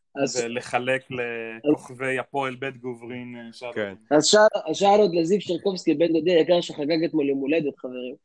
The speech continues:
Speaker 3: שאט אאוט,
Speaker 2: אה,
Speaker 3: זיו
Speaker 2: מזל
Speaker 3: שרקובסקי.
Speaker 2: טוב. מזל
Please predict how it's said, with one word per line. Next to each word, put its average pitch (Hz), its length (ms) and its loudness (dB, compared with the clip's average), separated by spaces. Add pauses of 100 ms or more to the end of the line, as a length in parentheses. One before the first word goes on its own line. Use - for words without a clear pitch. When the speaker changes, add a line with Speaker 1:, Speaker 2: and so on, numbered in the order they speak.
(180)
Speaker 3:
שאט - 120 -6
אאוט, 147 240 6
Speaker 2:
אה, 147 320 8
Speaker 3:
זיו 143 80 6
Speaker 2:
מזל 131 160 0
Speaker 3:
שרקובסקי. 135 560 0 (100)
Speaker 2:
טוב. 131 80 -14 (520)
מזל 131 440 -4